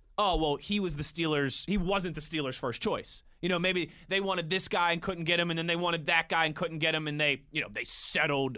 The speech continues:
for Clem. I, again, I'm not saying that's how I feel, but I am saying I understand why, uh, the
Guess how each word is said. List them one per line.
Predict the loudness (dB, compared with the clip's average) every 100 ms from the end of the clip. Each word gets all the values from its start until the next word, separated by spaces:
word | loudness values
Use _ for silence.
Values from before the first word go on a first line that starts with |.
| -10
for | -6 -6
Clem. | -4 0 2 2 0
I, | -2 -2 -6
again, | -2 -2 -2 -8 -6 -2
I'm | 2
not | 0 0
saying | 0 0
that's | 0 0
how | 2
I | 2 0
feel, | 0 -2 -2 -4 _
but | 0
I | 2
am | 2 2
saying | 0 2
I | 2 2
understand | -2 0 -2 -2 0 2 2 0
why, | 0 2 2 2 -2
uh, | -6 -6 -6
the | -4 -2